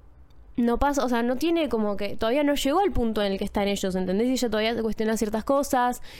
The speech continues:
ella no es tan outspoken, eh, etcétera, y se le ríe a ella por no ser, por no tener tanto ímpetu, por no tener tanta personalidad, entre comillas. Y, like, ¿is that cool? I don't think that's cool,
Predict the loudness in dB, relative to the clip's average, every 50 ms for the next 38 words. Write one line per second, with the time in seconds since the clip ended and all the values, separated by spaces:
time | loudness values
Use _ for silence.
0 | -18 -14 -10 -6 -2 -2 0 0 0 0 0 0 0 2 2 0 0 0 0 0
1 | 2 2 2 2 2 0 0 0 0 2 0 0 -2 -2 -6 -8 -10 -10 -10 -8
2 | -4 -2 -2 0 0 0 0 0 -2 -2 -4 -6 -2 0 0 0 0 0 2 2
3 | 2 2 2 0 -4 -6 -4 -4 -2 -2 0 0 0 0 2 2 2 2 2 2
4 | 2 2 0 0 0 0 0 0 0 0 -2 -2 0 0 2 2 2 0 -2 -4
5 | -6 -14 -18 -20 -20 -20 -20 -20 -20 -20 -20 -20 -20 -18 -14 -4 -2 0 0 2
6 | 0 0 0 0 0 0 0 0 2 2 2 2 0 0 0 -2 -2 -2 0 -2
7 | 0 0 0 0 0 0 0 0 0 0 0 0 0 -2 -2 -2 -2 0 0 0
8 | 0 0 0 0 0 -2 -2 -2 -2 -2 -2 -2 -2 -4 -4 -4 -6 -8 -12 -14
9 | -16 -16 -18 -20 -20 -20 -20 -20 -18 -18 -18 -18 -18 -18 -14 -6 -2 0 0 2
10 | 2 0 0 0 -2 -2 0 0 2 2 0 -2 -2 -6 -6 -6 -6 -2 -2 -2
11 | 0 0 0 -2 0 0 -2 -2 -2 -2 -2 -2 -2 0 0 0 0 -2 -4 -6
12 | -8 -12 -14 -14 -16 -10 -4 -2 0 2 2 2 0 0 0 0 0 0 0 0
13 | -2 -2 -2 -2 0 0 2 2 2 2 0